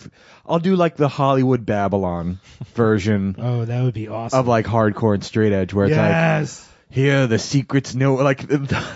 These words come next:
Speaker 1: the secrets no one wants to know." Um,
Speaker 2: The,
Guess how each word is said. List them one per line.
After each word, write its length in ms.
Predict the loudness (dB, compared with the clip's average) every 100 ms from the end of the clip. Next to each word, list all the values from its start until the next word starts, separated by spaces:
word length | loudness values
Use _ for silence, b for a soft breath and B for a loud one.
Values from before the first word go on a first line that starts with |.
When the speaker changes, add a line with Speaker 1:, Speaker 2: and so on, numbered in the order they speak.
| 0
Speaker 1:
the 180 | 0 0
secrets 480 | -4 -2 -2 -4 -4
no 220 | 0 2
one 200 | 2 2
wants 300 | 2 0 -2 -8
to 60 | -6
know." 480 | -4 -6 -8 -12 -12 -6
Um, 180 | -2 0
Speaker 2:
The, 140 | -2